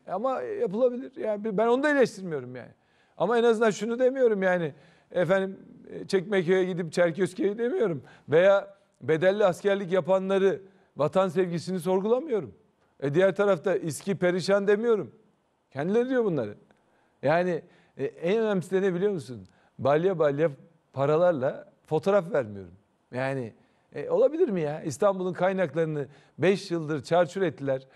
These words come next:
Kendi gelecekleri için harcadılar, harcadılar. Şimdi utanmadan, sıkılmadan, e, İstanbulluların karşısına geçip Hızray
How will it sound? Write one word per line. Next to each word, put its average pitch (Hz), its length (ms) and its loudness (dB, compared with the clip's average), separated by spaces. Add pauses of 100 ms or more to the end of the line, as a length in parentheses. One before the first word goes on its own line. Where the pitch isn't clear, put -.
(340)
Kendi 185 340 0
gelecekleri 175 640 0
için 139 220 -6
harcadılar, 131 720 -2
harcadılar. 151 760 -2 (440)
Şimdi 208 260 -4
utanmadan, 156 600 0
sıkılmadan, 170 760 -2 (440)
e, 180 140 -2
İstanbulluların 156 720 0
karşısına 147 420 0
geçip 180 400 0 (400)
Hızray 185 560 2